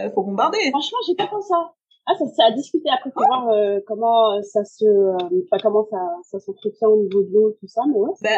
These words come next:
Speaker 2: c'est
Speaker 1: il faut remplir et tout, mais après, euh, tu, tu mets, euh, des produits justement pour entretenir, puis, euh, et puis voilà, hein,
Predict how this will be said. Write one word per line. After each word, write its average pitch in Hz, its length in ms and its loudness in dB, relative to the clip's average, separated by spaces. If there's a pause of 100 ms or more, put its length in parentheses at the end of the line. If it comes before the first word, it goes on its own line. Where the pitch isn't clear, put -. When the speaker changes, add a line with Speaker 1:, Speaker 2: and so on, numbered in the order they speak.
Speaker 2:
c'est - 80 -2
Speaker 1:
il - 60 -6
faut 262 140 0
remplir 226 540 0
et 220 100 0
tout, 359 240 -2
mais 294 80 0
après, 262 500 0
euh, - 40 0
tu, 185 320 -6
tu - 160 -8
mets, 190 360 2
euh, 170 40 4
des 170 100 0
produits 180 340 -4
justement 175 300 -4
pour - 180 -8
entretenir, 247 440 -4 (180)
puis, 220 140 -4
euh, 151 240 2
et 151 60 -4
puis - 120 -12
voilà, 151 240 -2
hein, 508 260 0